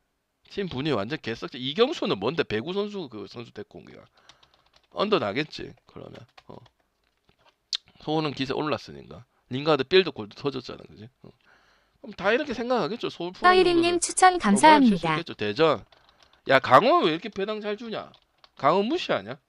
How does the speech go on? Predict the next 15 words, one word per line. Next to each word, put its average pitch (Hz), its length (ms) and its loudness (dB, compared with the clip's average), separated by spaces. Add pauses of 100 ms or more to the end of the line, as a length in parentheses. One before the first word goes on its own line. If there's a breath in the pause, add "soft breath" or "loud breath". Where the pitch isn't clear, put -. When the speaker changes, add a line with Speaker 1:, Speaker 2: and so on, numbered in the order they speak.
(400)
Speaker 1:
강원 196 240 -2
승 269 160 -8
봅시다. 196 260 0
어느 196 180 6
번은 170 320 6
예측할 147 300 -4
수 - 100 -12
없어요. 95 260 -8 (400 soft breath)
아까 - 220 6
서-, - 160 4
붙었던 277 440 6
팀이 160 140 0
서울하고 277 380 12
대전하고 170 380 4
붙었잖아. 107 760 -4